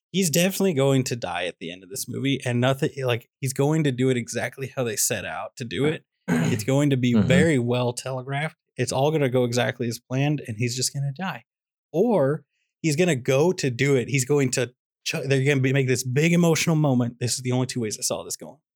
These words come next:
Speaker 1: okay? He's going to take the, the liquid, the poison, if you will. And then
Speaker 2: Mm-hmm.
Speaker 1: the phone's gonna ring, and the doctor's gonna be like, "Oh, yeah, it was, there was a smudge on the C T machine." They were gonna go that route.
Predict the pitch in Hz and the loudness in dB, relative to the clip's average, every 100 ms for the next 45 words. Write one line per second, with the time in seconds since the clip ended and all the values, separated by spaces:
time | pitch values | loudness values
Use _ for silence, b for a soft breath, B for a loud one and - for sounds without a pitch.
0 | - 127 120 _ _ _ _ _ _ _ | -12 -10 -10 _ _ _ _ _ _ _
1 | 139 135 151 185 156 123 - - 170 170 | -6 0 2 2 2 -2 -6 -2 -2 -2
2 | - 120 - - - 113 120 131 131 - | -6 -10 -10 -12 -6 -4 0 0 -2 -10
3 | - 113 - - - 147 151 135 123 135 | -8 -8 -8 -8 0 2 2 0 -4 -12
4 | - - - 131 - _ _ _ _ _ | -18 -18 -14 -14 -14 _ _ _ _ _
5 | _ _ _ _ _ - 135 147 127 - | _ _ _ _ _ 0 2 4 2 2
6 | 151 180 170 160 131 131 127 123 120 147 | 2 4 4 2 2 2 2 0 0 0
7 | 165 135 139 131 127 - 180 185 180 185 | 0 2 4 4 2 0 0 2 2 2
8 | 170 151 185 180 180 175 135 113 - 175 | 0 2 2 2 2 2 2 2 2 2
9 | 175 147 127 120 - 165 135 160 175 143 | 2 0 -2 0 0 2 0 2 2 2
10 | - 131 107 90 143 147 147 131 127 120 | 2 2 -2 -2 0 2 0 0 0 0
11 | 123 - 98 | -4 -8 -10